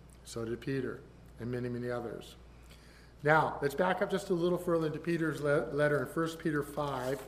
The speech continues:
five through seven. "Likewise, you younger people," it's all of you and me, "likewise, you younger people, submit yourselves to your elders. Yes,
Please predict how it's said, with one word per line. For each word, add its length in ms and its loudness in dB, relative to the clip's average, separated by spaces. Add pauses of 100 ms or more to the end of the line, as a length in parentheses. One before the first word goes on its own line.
five 260 -6
through 140 -8
seven. 460 0 (1600)
"Likewise, 560 4
you 80 4
younger 360 4
people," 680 -2 (1800)
it's 80 -10
all 240 4
of 80 -4
you 120 -8 (2000)
and 100 -4
me, 220 -8 (320)
"likewise, 440 4
you 60 2
younger 300 4
people, 340 -2
submit 320 0
yourselves 560 0
to 140 -4
your 120 0
elders. 640 0 (1200)
Yes, 280 4